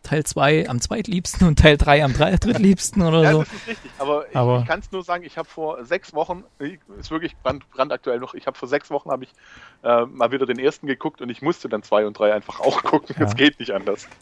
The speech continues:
Speaker 1: Teil zwei und drei haben sie ja back-to-back gedreht, ne? Da haben sie hintereinander
Speaker 2: Ja, ja.
Speaker 1: weg. Mhm.
Speaker 2: Ja, und also
Speaker 1: War, glaub ich, so
Speaker 2: großartig.
Speaker 1: das erste Mal, dass ich das so, äh, mitbekommen hab, dass, äh,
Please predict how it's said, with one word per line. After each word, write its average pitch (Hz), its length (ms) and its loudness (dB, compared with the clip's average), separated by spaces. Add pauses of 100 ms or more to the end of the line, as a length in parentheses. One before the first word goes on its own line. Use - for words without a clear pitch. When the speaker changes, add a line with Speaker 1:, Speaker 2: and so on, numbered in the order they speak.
(160)
Speaker 1:
Teil 107 200 -2
zwei 113 200 4
und 135 60 2
drei 120 200 4
haben 139 120 4
sie 131 80 2
ja 117 80 4
back-to-back - 520 -2
gedreht, - 460 -4
ne? 139 140 -6
Da 139 80 -4
haben 123 100 -2
sie 127 120 -2
hintereinander 127 320 0
Speaker 2:
Ja, - 80 2
ja. 120 60 0
Speaker 1:
weg. - 200 -2 (220)
Mhm. 127 300 -2 (600)
Speaker 2:
Ja, 120 140 2 (400)
und 110 240 -12 (320)
also 113 120 -2
Speaker 1:
War, 117 60 4
glaub 156 160 4
ich, 156 100 4
so 156 100 2
Speaker 2:
großartig. - 260 -2
Speaker 1:
das - 100 -12
erste 165 240 0
Mal, 135 280 2
dass 151 160 -2
ich 165 160 -4
das 139 180 -2
so, 139 540 2
äh, - 40 -14 (280)
mitbekommen 139 580 0
hab, - 220 0
dass, - 340 -2 (360)
äh, 139 60 -14